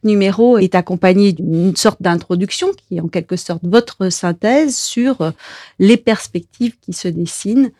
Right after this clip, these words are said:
chaque année au niveau des relations internationales. Y a-t-il, euh, cette année une innovation particulière, euh, d'un point de vue éditorial dans la formule du rapport Ramsès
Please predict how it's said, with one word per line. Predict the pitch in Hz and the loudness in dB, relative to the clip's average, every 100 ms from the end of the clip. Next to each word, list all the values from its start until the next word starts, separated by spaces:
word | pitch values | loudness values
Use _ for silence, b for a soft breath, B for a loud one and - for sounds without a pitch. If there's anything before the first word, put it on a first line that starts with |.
| b b | b b
chaque | - 170 - | -6 -6 -6
année | - 175 202 | -4 0 2
au | 170 | 0
niveau | 160 185 | 0 2
des | 190 | 4
relations | 175 175 220 | 4 2 2
internationales. | 202 185 175 - 165 - - B B B B B B B - | 2 0 0 -2 -4 -4 -8 B B B B B B B 2
Y | 262 | 4
a-t-il, | 294 - 311 214 | 6 4 4 4
euh, | 202 | 2
cette | - 208 196 | 0 -2 0
année | 196 | 4
une | 262 | 4
innovation | 226 214 190 208 - 240 | 4 4 2 0 2 2
particulière, | 277 - - - 240 208 202 226 294 202 | 2 0 -6 -10 -6 -2 2 4 4 2
euh, | 180 | 2
d'un | 185 | 0
point | 180 185 | 0 0
de | 190 | 0
vue | 196 | 0
éditorial | 180 180 190 190 208 185 | -2 -2 0 4 4 4
dans | 170 | 2
la | 175 | 0
formule | - - 190 208 202 160 | -2 2 6 6 4 2
du | 175 | 0
rapport | 170 165 - 175 | 2 2 2 2
Ramsès | 175 170 - 175 | 2 0 2 0